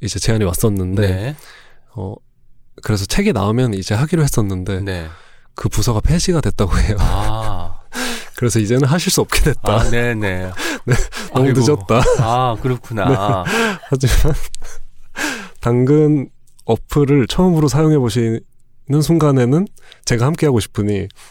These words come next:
Speaker 1: 팔고 싶은 물건이 생기셨을
Speaker 2: 네.
Speaker 1: 때, 어, 들고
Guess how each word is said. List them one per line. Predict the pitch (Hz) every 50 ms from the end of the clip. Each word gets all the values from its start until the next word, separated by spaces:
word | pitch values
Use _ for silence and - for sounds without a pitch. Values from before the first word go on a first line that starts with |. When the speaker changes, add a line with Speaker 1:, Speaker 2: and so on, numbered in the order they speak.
| - - - - -
Speaker 1:
팔고 | - 160 175 185 185
싶은 | 156 - - 135 120
물건이 | 104 104 104 107 104 101 95
생기셨을 | 120 123 117 110 104 98 95 92 - - 104
Speaker 2:
네. | 117 113
Speaker 1:
때, | 101 95 90 90 90 - - - - - - - - - - - - - - - - _ - - - - - - -
어, | - 95 92
들고 | - - 117 113 113 107 - 143 160 175